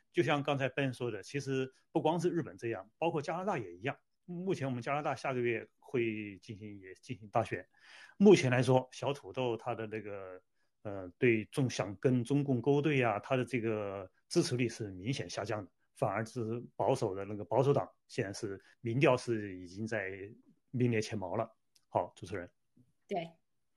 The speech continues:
Speaker 2: 对，我纠正一下，刚才乌迪战友说的哈，我们加拿大的选举是这个月，在九月二十号，不是下个月，因为我们现在已经九月份了，
Speaker 1: 嗯。
Speaker 2: 时间过得很快哈。
Speaker 1: <laughs>
Speaker 2: 上个月的时候我们说下个月，
Speaker 1: 嗯。
Speaker 2: 嗯，好嘞，其实对，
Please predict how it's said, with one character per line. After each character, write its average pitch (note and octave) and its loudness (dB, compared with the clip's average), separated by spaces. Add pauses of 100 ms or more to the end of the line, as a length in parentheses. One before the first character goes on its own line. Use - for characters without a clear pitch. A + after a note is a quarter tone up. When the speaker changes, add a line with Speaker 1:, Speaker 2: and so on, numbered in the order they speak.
(280)
Speaker 2:
对， F3+ 2
我 G3+ 4
纠 C4 4
正 C4 0
一 G#3 2
下， F3+ 2
刚 G3 0
才 F#3+ 2
乌 G3+ 2
迪 G3+ -2
战 F#3+ 2
友 C3 -2
说 E3 -4
的 E3 0
哈， E3 -4
我 D#3 -8
们 D#3 -10
加 G3+ 2
拿 F#3+ 4
大 G3 2
的 F3 2
选 E3+ -4
举 E3 -6
是 D#3+ -4
这 B3 -4
个 E3+ 2
月， D#3 -2
在 D#3+ 4
九 D#3 -4
月 D3 0
二 G3 2
十 C#3 -6
号， D3 -4
不 F#3 -6
是 F#3+ 0
下 F3 4
个 D#3 -2
月， D3+ 0
因 E3 0
为 - 4
我 - 2
们 F3+ -4
现 G3 2
在 F#3+ 6
已 E3 2
经 F3 0
九 D3+ 2
月 F3 4
份 E3 -2
了， C#3 0
Speaker 1:
嗯。 - -6
Speaker 2:
时 - -12
间 G3+ 6
过 G#3 6
得 G3+ 8
很 - 4
快 E3+ 6
哈。 E3+ 4 (140)
Speaker 1:
<laughs> - -8
Speaker 2:
上 A#3+ 6
个 A#3 6
月 A3 8
的 G#3 8
时 A#3 2
候 G#3 8
我 F#3+ 8
们 E3+ -2
说 G#3 6
下 F#3 6
个 F3 4
月， E3+ 6 (360)
Speaker 1:
嗯。 G#3 2
Speaker 2:
嗯， F#3+ -2
好 F3+ 6
嘞， G#3+ 8
其 G#3+ -2
实 B3 2
对， G#3+ 6